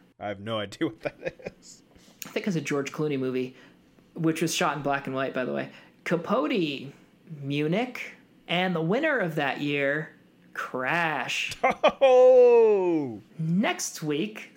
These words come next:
Speaker 2: the podcast goes to Good Night and Good Luck.
Speaker 1: Awesome. I don't know what the fuck that movie is, but I'm excited to talk about it. And I'm really excited to end the episode by saying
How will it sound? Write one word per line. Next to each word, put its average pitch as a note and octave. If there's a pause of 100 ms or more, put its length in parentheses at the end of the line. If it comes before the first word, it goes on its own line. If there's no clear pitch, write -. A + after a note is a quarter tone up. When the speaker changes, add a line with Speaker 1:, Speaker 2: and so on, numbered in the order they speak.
(120)
Speaker 2:
the C#3+
podcast C3+
goes C#3
to B3 (1000)
Good D3+
Night A3 (680)
and F#3+
Good G3
Luck. C#3 (800)
Speaker 1:
Awesome. F3 (600)
I C#3
don't D#3
know F3+
what F3
the C#3+
fuck F3+
that F#3+
movie G#3+
is, A#3
but B2
I'm E3
excited G3+
to -
talk E3
about A#2+
it. F#2 (200)
And F#3 (520)
I'm C3
really G#3
excited C3
to C3
end F3
the C3+
episode A#2
by A2+
saying G3+